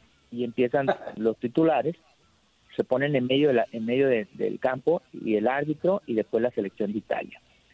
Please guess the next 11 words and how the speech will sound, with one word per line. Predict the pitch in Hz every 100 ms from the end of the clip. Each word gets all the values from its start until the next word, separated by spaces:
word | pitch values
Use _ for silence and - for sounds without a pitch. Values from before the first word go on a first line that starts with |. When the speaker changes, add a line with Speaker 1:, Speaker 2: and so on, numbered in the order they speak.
| _ _ _ _
Speaker 1:
Y | - 123
empieza | - 208 214
el | 170 165
himno | 165 160 139
de, | 117 110 _
de | 117
Italia | 110 - 120 120 104 - _ _ _ _
y | 123 120
empiezan | 120 120 131 139 139 - _ _ _ _ _ _ _
a | 123 117
poner, | - 120 120 127